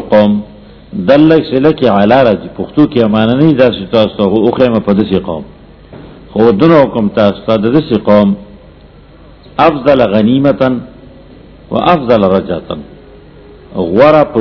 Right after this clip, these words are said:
لوټ کې د دونه، په ګټه کې، او غوره په زر واپس راتلو کې، قوما، داسې قوم د تخیم، شهیدو صلاة الصبح، چې حاضر شي جماعت ته صبح ته، سهار ته،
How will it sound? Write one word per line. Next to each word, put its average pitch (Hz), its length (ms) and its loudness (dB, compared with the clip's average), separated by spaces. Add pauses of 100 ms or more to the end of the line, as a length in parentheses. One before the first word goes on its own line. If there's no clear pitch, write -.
(100)
لوټ 151 240 2
کې 156 160 2
د 143 40 0 (100)
دونه، 131 240 0 (360)
په - 100 -2
ګټه 127 340 0 (100)
کې، 82 120 -12 (560)
او 110 80 4 (160)
غوره 165 220 4
په 165 140 0 (100)
زر 147 120 2
واپس 123 440 2
راتلو 101 400 0
کې، 92 200 -4 (800)
قوما، 143 380 2 (800)
داسې 143 280 -2 (120)
قوم 110 220 2
د 95 80 0
تخیم، 92 420 -6 (420)
شهیدو 135 440 2 (160)
صلاة 120 300 2
الصبح، 95 360 -6 (460)
چې - 100 -8
حاضر 107 300 2 (100)
شي 151 120 2 (200)
جماعت 110 340 2 (120)
ته 117 80 -2 (120)
صبح 123 200 2
ته، 113 160 -2 (160)
سهار 95 240 -2
ته، 98 180 -2